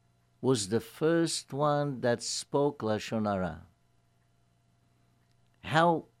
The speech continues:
and where did he speak Lashon Hara? We have to go to Parashat Bereshit, and we look into Rashi over there.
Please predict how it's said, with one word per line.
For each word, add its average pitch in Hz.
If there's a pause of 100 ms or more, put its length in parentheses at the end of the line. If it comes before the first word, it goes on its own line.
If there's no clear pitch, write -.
(100)
and 117
where 156
did 147
he 160
speak 165
Lashon 165
Hara? 175 (960)
We 101
have 113
to 98
go 123
to 113
Parashat 113
Bereshit, 110 (1040)
and 107
we 107
look 127
into 120
Rashi 113
over 104
there. 107